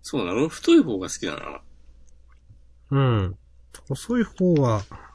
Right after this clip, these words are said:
Speaker 2: あんまりいいかな。
Speaker 1: うん。
Speaker 2: あ、冬の口どけポッキーってこれね。うーん。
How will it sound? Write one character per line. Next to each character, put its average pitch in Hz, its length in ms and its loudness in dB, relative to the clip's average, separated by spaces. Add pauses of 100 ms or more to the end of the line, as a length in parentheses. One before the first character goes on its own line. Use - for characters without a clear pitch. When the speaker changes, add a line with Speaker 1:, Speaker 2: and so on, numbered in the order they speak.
Speaker 2:
あ 123 40 -6
ん 135 120 -2
ま 143 120 0
り 143 100 -2
い - 20 -4
い 135 40 -6
か - 220 -10
な。 90 440 -8 (280)
Speaker 1:
う - 40 -14
ん。 71 140 -14 (3500)
Speaker 2:
あ、 139 180 -2 (240)
冬 202 480 4
の 240 160 0
口 - 340 -10
ど 170 120 2
け 180 160 0
ポ - 180 -4
ッ 165 40 -8 (120)
キ 104 140 -4
ー 90 80 -4
っ - 20 -14
て - 140 -18
こ - 180 -10
れ 117 140 -2
ね。 143 280 -4 (220)
う 110 40 -2
ー - 20 0
ん。 147 960 0